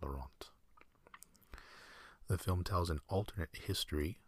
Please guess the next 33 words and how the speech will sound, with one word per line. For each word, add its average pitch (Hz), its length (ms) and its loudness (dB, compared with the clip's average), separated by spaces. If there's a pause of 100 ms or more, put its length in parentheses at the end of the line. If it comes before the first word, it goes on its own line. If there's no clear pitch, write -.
(120)
story 82 380 2
of 80 120 0
two 80 180 0
plots - 500 2
to - 140 -2
assassinate 78 600 0
Nazi 76 320 -2
Germany's 73 460 -2
leadership, 80 440 0 (640)
one 78 220 0
planned 78 320 0
by 76 220 0 (120)
Shoshana 73 580 0
Dreyfus 78 680 0 (200)
Laurent, 78 360 -4 (760)
a 90 60 -2
young 78 320 0
French - 380 0
Jewish 73 420 0
cinema 82 400 2
proprietor, 80 720 -2 (920)
and 82 120 2
the 80 80 6
other 80 140 6
by 76 160 2
a 73 60 0
team 80 240 -2
of 76 140 -2
Jewish 82 340 2
American 73 480 0
soldiers 76 520 0
led 71 200 0
by 69 220 -2